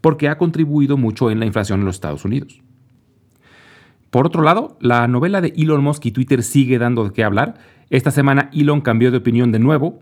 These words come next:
y dijo que siempre sí está dispuesto a comprar Twitter por el precio pactado originalmente, que es de cincuenta y cuatro punto veinte dólares por acción. Esto parece que se debe a que veía muy probable que su caso perdiera la demanda en la Corte de Delaware.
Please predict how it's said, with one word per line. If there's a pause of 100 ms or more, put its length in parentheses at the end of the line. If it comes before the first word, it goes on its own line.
(140)
y
dijo
que
siempre
sí
está
dispuesto
a
comprar
Twitter
por
el
precio
pactado
originalmente,
que
es
de
cincuenta
y
cuatro
punto
veinte
dólares
por
acción. (640)
Esto
parece
que
se
debe
a
que
veía
muy
probable
que
su
caso
perdiera
la
demanda
en
la
Corte
de
Delaware.